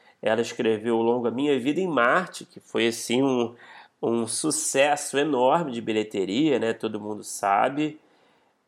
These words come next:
Ela também escreveu e fez o doctoring da série Os Homens São de Marte, É Pra Lá Que Eu Vou.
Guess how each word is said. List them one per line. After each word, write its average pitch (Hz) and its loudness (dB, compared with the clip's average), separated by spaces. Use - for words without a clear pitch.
Ela 123 4
também 131 0
escreveu 127 2
e 139 -4
fez 202 0
o 175 0
doctoring 135 0
da 113 0
série 117 0
Os 110 -4
Homens 110 -2
São 110 -4
de 104 -10
Marte, 98 -4
É 98 0
Pra 98 0
Lá 95 0
Que - -8
Eu 131 -2
Vou. 120 0